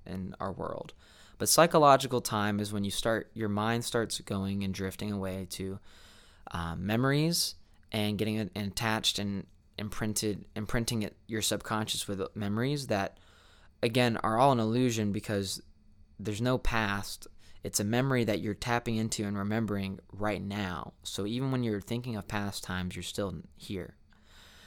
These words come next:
And, um, or it's slipping into the future, which, again, it all comes from now, which the future can bring about more anxiety or stress or worry because your mind has drifted off somewhere, uh, into a projection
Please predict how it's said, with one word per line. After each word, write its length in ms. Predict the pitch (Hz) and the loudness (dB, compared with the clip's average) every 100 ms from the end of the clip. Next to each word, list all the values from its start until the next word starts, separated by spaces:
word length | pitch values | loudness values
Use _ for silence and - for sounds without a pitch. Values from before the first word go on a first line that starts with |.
| - - | -20 -6
And, 600 | 104 101 98 98 95 85 - - _ - | -2 0 0 0 -2 -4 -12 -20 _ -6
um, 560 | 101 95 92 92 - - - - | -2 0 -2 -4 -8 -12 -20 -4
or 180 | 113 110 | 0 2
it's 140 | - | 4
slipping 300 | - 113 107 | 2 2 -2
into 200 | 101 104 | -4 -4
the 80 | 92 | -6
future, 540 | - 98 - - - - - - - - - - | -6 -8 -8 -12 -14 -18 -20 -20 -20 -20 -20 -14
which, 360 | - 98 - - | -6 -2 -2 -2
again, 320 | 104 107 98 | -2 0 0
it 140 | 95 98 | 0 0
all 140 | 101 | 0
comes 200 | - 101 | 0 -2
from 160 | - 92 | -2 0
now, 280 | 95 95 | 0 0
which 200 | 95 98 | -2 -4
the 80 | - | -6
future 360 | - 127 123 117 | -2 0 2 0
can 180 | 113 104 | 0 -2
bring 220 | 101 104 | -2 -2
about 420 | 101 98 95 - - - - - - - - - - - | 0 0 0 -4 -12 -20 -20 -20 -20 -20 -20 -20 -20 -8
more 220 | 101 104 | -2 0
anxiety 520 | 92 95 101 107 104 | 0 2 4 4 4
or 60 | 95 | 0
stress 380 | - 107 95 - | 0 -2 -2 -2
or 80 | |
worry 420 | 92 98 101 98 95 - - - | -2 0 2 0 -4 -14 -20 -10
because 460 | 101 - 95 90 - - - | -8 -2 -2 -2 -4 -10 -6
your 100 | 98 | 0
mind 460 | 104 107 110 101 - - - | 2 2 2 -2 -6 -20 -12
has 360 | - 98 92 - - | -4 -2 0 -2 -2
drifted 340 | 107 107 110 | -4 -2 0
off 200 | 104 101 | 0 0
somewhere, 560 | - 101 101 98 95 - - - - | 0 0 0 -2 -2 -6 -18 -10 -4
uh, 120 | 104 | -4
into 260 | - 104 107 | -4 -4 -4
a 60 | 95 | -4
projection 580 | 95 110 101 - 98 | -2 -2 -2 -2 -4